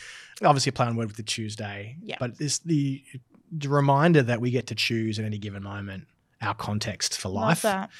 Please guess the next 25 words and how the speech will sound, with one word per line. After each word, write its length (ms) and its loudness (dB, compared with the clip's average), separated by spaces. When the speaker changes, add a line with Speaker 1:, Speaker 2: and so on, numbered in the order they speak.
Speaker 1:
We 60 0
get 120 -2
to 60 -4
choose 600 2
and 160 -2
create 440 -4
our 140 -4
reality. 600 -6
Speaker 2:
Mm-hmm. 420 0
Speaker 1:
And 220 8
as 140 4
a 40 0
filmmaker, 600 4
I 80 0
get 140 0
to 60 -16
choose 360 0
and 100 -4
create 280 -4
how 140 -2
I 40 0
wanna 160 -4
tell 180 -6
the 80 -12
story. 480 -8